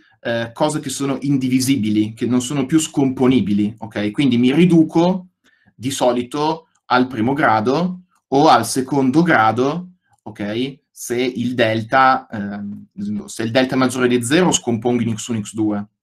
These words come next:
Se il delta è uguale a zero, se invece il delta è minore di zero, eh, mi rimane una cosa di secondo grado, ok? Quindi comunque, vabbè, quella è la cellula minima e me la tengo.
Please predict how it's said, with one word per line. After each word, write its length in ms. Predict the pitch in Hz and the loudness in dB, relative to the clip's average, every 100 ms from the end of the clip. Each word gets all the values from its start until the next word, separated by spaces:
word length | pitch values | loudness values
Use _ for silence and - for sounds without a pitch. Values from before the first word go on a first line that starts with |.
| _ _ _ - | _ _ _ -8
Se 140 | - | -4
il 80 | 135 | 0
delta 340 | 143 151 135 | 2 2 2
è 40 | 123 | 2
uguale 240 | 120 127 | 4 4
a 160 | 113 104 | 2 0
zero, 360 | 139 135 113 | 0 2 0
se 120 | 104 | -4
invece 320 | 107 120 123 113 | -2 -2 0 -2
il 60 | |
delta 280 | 107 123 123 | 0 0 -2
è 40 | |
minore 300 | 113 120 123 | -4 -4 -4
di 180 | 123 180 | 0 -2
zero, 540 | 147 127 131 143 156 156 _ _ _ _ - | 2 0 2 -2 -4 -8 _ _ _ _ -6
eh, 420 | 117 113 113 110 | -4 -2 -4 -2
mi 220 | 117 131 | 0 2
rimane 340 | 156 160 127 135 | 4 6 4 2
una 160 | 123 | 0
cosa 260 | 120 120 123 | 0 0 0
di 120 | 110 | -2
secondo 400 | - 107 104 104 | -8 -4 -2 0
grado, 500 | 127 113 98 101 - _ _ _ - | 2 0 0 -6 -10 _ _ _ -20
ok? 260 | 104 101 | -12 -10
Quindi 260 | 104 127 123 | -2 -2 -2
comunque, 380 | - 185 120 135 | 0 0 2 0
vabbè, 300 | 113 107 90 | 0 -2 -2
quella 180 | 123 131 | 0 0
è 40 | |
la 100 | 107 | 0
cellula 320 | - 104 110 | -2 -2 0
minima 480 | 131 110 113 123 127 | -2 -2 -4 -4 -6
e 120 | - | -6
me 100 | 110 | -6
la 100 | 107 | -6
tengo. 480 | 110 104 104 110 113 | -4 -4 -4 -6 -10